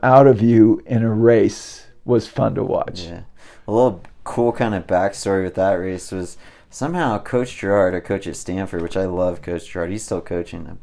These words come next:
Speaker 2: believe he's at Williams, William and Mary. Forgive me, Coach Gerard, if I'm wrong on that. <laughs> But,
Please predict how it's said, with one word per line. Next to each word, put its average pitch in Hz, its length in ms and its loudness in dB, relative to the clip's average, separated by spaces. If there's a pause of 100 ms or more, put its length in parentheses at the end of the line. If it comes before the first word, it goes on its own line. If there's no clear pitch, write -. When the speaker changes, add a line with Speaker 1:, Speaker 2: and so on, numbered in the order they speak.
(380)
Speaker 2:
believe - 160 -14
he's 107 120 -10
at 85 80 -8
Williams, 92 440 -6 (180)
William 101 240 -2
and 90 80 -8
Mary. 90 320 -10 (280)
Forgive 98 260 -8
me, 92 120 -8
Coach 90 260 -10
Gerard, 90 240 -10
if 90 100 -14
I'm 95 140 -10
wrong 92 200 -12
on 90 120 -12
that. 92 220 -10
<laughs> 165 120 -2
But, 151 280 2